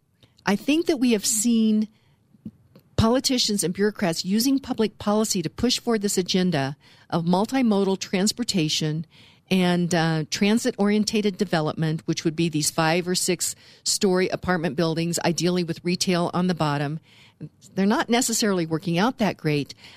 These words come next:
but then not including enough parking in those particular, uh, development projects. And so people haven't given up their cars. What they've done then is they're parking them in the neighborhoods.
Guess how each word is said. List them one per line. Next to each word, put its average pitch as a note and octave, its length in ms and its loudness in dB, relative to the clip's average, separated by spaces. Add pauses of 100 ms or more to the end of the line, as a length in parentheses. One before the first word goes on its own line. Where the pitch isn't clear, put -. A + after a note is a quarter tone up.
(140)
but G3+ 160 2
then G3+ 180 4
not G#3+ 220 2
including G#3 420 0
enough E3 240 0
parking A3 400 0
in F#3 220 2
those E3 280 0
particular, D3+ 640 -4 (440)
uh, C#3 240 0 (520)
development F3 1000 -2
projects. D3+ 580 -2 (560)
And G3 400 2
so F#3+ 400 0 (320)
people D#4 240 -2
haven't G3 260 0
given D#3+ 200 -2
up D3 120 -4
their - 120 -10
cars. - 640 -6 (220)
What D#3 120 -4
they've D#3+ 160 0
done B3 220 2
then D3+ 160 0
is C#3+ 120 -4
they're D#3 100 -2
parking F3 420 -4
them D#3 160 -2
in D#3 140 -4
the C#3+ 80 -4
neighborhoods. F3 840 -4